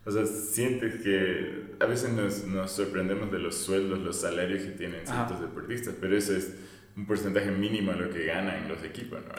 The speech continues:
Speaker 1: A lo que ganan el resto de las personas. Creo que le, le, esa imagen del deporte, ¿no?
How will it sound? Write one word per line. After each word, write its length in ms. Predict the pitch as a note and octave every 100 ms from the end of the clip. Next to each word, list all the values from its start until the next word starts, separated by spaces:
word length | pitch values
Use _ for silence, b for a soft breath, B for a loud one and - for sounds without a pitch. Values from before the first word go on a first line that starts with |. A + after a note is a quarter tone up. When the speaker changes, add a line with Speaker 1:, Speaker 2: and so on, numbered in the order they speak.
| G#1+
Speaker 1:
A 60 | B1
lo 160 | D2
que 160 | - D2
ganan 380 | D#2+ D#2 D2+ D2
el 40 | D2+
resto 260 | D2+ -
de 40 | -
las 120 | -
personas. 380 | - - A#2 G2 B B B B -
Creo 240 | A#2+ A#2
que 680 | A2+ G2+ G2 G2 G2 G2 - - - -
le, 640 | - G#2 G2 F#2+ F2+ -
le, 580 | F2+ F2+ F2+ E2 D#2+ D#2+ - - - - - - - b b b b b b -
esa 260 | A2+ - B2+
imagen 840 | A#2 G2+ G#2 A#2+ - A#2+ A2 G2+
del 200 | G2 F#2+
deporte, 480 | F2+ F#2+ F#2+ F#2+
¿no? 120 | G2